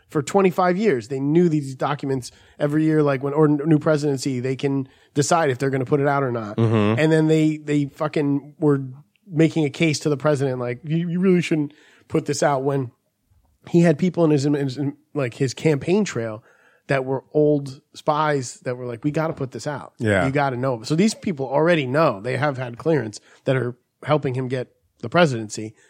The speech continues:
Speaker 1: And that was the one thing. They were like, "I'll help you be president, but you have to let the people of America know
Speaker 2: Right.
Speaker 1: all this other shit."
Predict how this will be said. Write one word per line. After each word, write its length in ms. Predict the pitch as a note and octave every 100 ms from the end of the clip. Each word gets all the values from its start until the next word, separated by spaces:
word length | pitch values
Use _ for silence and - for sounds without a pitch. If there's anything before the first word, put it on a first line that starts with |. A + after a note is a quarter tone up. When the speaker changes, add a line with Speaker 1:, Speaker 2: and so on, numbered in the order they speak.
| _ _ _
Speaker 1:
And 160 | B2+ C3
that 100 | C#3+
was 80 | C#3
the 60 |
one 160 | C#3 C3
thing. 160 | D#3 C3
They 40 |
were 60 | A2+
like, 160 | A2
"I'll 140 | A2+ C#3+
help 180 | D3+
you 80 | C3+
be 100 | A#2+
president, 380 | A#2 C3+ A#2 G#2+
but 100 | A2
you 100 | A2+
have 180 | A2 A#2
to 100 | -
let 100 | G#2+
the 80 | G2
people 280 | G#2+ A2 G2+
of 40 |
America 380 | F#2+ G2 G2 -
know 240 | G2 G2 F2
Speaker 2:
Right. 400 | G#2+ G2+ G2 F2+
Speaker 1:
all 180 | G#2 B2
this 120 | A#2
other 160 | A#2 G#2+
shit." 300 | - G#2+ -